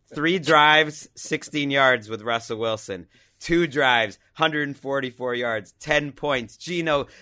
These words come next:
making checks at the line, impressing Troy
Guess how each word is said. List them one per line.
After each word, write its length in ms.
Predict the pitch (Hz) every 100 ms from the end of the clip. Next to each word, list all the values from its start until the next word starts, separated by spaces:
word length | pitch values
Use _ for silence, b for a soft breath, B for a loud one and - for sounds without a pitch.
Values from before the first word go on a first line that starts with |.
| 160
making 460 | 147 170 170 160 151
checks 420 | - 165 143 -
at 120 | 147
the 100 | 147
line, 360 | 135 139 135 131
impressing 640 | 131 - 160 151 156 139
Troy 260 | 131 151